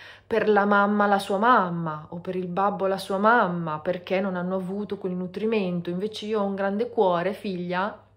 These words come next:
riesco ad accogliere babbo e mamma come non hanno fatto, non hanno potuto fare i loro genitori. Quindi cosa capita al, al bambino? Che stando in quel posto lì che non è il suo, sviluppa delle capacità, ma in realtà non sa chi è, perché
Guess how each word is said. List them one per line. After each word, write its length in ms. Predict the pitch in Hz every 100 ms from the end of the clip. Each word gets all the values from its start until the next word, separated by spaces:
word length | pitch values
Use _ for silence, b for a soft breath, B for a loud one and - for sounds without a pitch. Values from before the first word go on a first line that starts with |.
| _ _ _ _ _ B B
riesco 400 | 208 202 202 208
ad 80 |
accogliere 540 | 220 220 180 185 208 214
babbo 300 | 175 165 170
e 60 |
mamma 320 | 208 170 190 214
come 380 | 220 175 170 -
non 200 | 175 160
hanno 180 | 156
fatto, 520 | 165 160 165 - 165 156
non 140 | 156
hanno 180 | 156 170
potuto 360 | 180 202 165 180
fare 240 | - 160
i 40 |
loro 220 | 185 170 165
genitori. 640 | 175 170 175 247 190 165 - _ _ _ _ _ _ _ B B B B
Quindi 400 | - 277 208 180
cosa 520 | - 262 262 214 - -
capita 420 | 226 190 190 185
al, 120 | 180
al 180 | - 175
bambino? 540 | 165 185 202 190 170 156
Che 440 | - 214 - - -
stando 480 | - - 254 339
in 80 | 220
quel 160 | 202 180
posto 380 | 185 220 - 208
lì 200 | 190 190
che 120 | 175
non 120 | 170
è 40 |
il 140 | 175 170
suo, 760 | - - 151 143 160 240 294 -
sviluppa 560 | 214 214 320 494 -
delle 200 | 185 185
capacità, 760 | 185 170 165 165 208 185 147 180
ma 120 | 208
in 120 | 208
realtà 500 | 220 254 294 - 247
non 300 | 285 208 190
sa 280 | 185 - 453
chi 160 | - 170
è, 160 | 151 147
perché 420 | 165 - 185